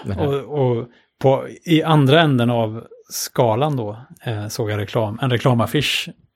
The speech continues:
Speaker 2: eh, bara i helgen här, om ett kasinoföretag som jag absolut inte tänker säga namnet på, för vi ska inte gynna dem, men
Speaker 1: <laughs>
Speaker 2: de ger numera ut ett kreditkort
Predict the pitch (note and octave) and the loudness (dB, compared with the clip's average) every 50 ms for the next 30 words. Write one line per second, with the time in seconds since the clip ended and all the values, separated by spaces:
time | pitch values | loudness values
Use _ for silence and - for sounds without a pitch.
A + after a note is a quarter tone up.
0 | _ - - A#2+ A2+ A2+ A#2+ A2 G#2+ - - - C3+ B2 A2+ A2+ A#2 A2 G2+ - | _ -14 -12 -12 -8 -6 -6 -6 -6 -6 -8 -8 -6 -8 -8 -8 -8 -10 -12 -14
1 | _ _ - - - - - - - - _ - - A#2+ A#2 A2 A2 A2+ A#2 - | _ _ -20 -20 -20 -20 -20 -20 -20 -20 _ -4 -2 0 2 2 2 0 -2 -4
2 | - _ _ _ _ _ _ _ _ - - - - _ - - - - _ _ | -8 _ _ _ _ _ _ _ _ -2 -2 -2 -2 _ -14 -14 -14 -14 _ _
3 | _ _ - A#2 - - - D#3+ D3+ E3 D3+ C3+ - C#3 A#2 A2 G#2 A2+ G#2+ A2 | _ _ -20 -20 -2 0 0 2 4 4 2 4 2 2 2 2 2 2 0 0
4 | A2 - - - A2+ G#2+ G#2 G#2+ G#2+ A2 A2 - - - - - - A#2+ A#2 A#2+ | -2 -6 -6 -6 -6 -4 -4 -6 -6 -8 -10 -12 -14 -20 -14 -8 -4 -4 -4 -2
5 | - D3 C3+ C3 C3+ - C#3+ C3+ B2 - D3 C3+ C3 C3 C3 C3 C3+ C3 - - | 0 -2 -2 -2 -2 -2 -2 -2 2 2 4 4 6 4 4 2 0 -4 -6 -8
6 | C3+ A#2+ - B2 A#2 A2 A2+ B2+ C#3 C3 B2 A#2+ C3 - - - A#2 A2+ A#2 A#2 | -10 -8 -6 -6 -6 -6 -8 -8 -10 -8 -8 -8 -10 -12 -6 -4 -4 -4 -2 -2
7 | A#2+ B2 A#2 - - C3 C3 C3+ B2 A#2+ B2+ D3+ E3+ F3 E3+ - - D3 C#3+ C#3 | -4 -6 -4 -4 0 4 4 6 6 6 4 4 2 0 -6 -8 -4 2 4 6
8 | C3+ C3 A#2 - A2+ F#2 - - - - - - - - _ _ _ _ A2+ G#2+ | 6 6 4 4 -2 -4 -4 -16 -20 -20 -20 -20 -20 -20 _ _ _ _ -10 0
9 | G#2 C3 D#3+ F3+ F3+ F3 F3 - - C3+ B2 B2+ A#2+ A2 A2+ A2 A2 A2 A2+ A#2 | 4 4 6 6 4 2 2 0 0 4 4 6 6 6 4 4 4 4 4 4
10 | A2+ A#2 A2+ A2 A2 G#2+ - A#2+ A2+ - - B2+ B2+ B2+ C3 C#3 A#2+ A#2 - - | 4 4 2 0 -2 -4 -6 -8 -8 -2 0 2 2 2 2 2 0 0 -4 -4
11 | - - G3 - _ _ _ - - | -2 -2 -2 -2 _ _ _ -10 -10